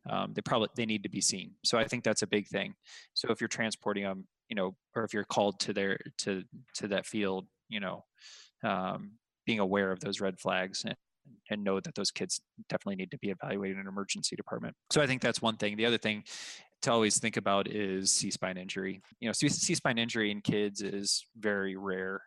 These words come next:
but the injury that is most associated with C-spine injury is head injury.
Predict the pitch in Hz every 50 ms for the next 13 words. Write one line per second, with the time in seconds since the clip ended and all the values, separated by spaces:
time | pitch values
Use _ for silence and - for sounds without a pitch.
0 | _ - - 113 101 98 98 - - - - 110 107 101 101 101 98 95 98 90
1 | - - _ _ - 135 131 127 120 113 107 107 104 104 101 95 92 90 - 98
2 | 101 104 104 98 - 98 - - 101 95 92 - - - - 90 95 95 92 92
3 | 95 92 - - 104 92 - - 92 92 95 92 95 95 95 - 107 95 92 92
4 | 92 - - - 98 87 - 92 92 95 92 92 196 - - - - - -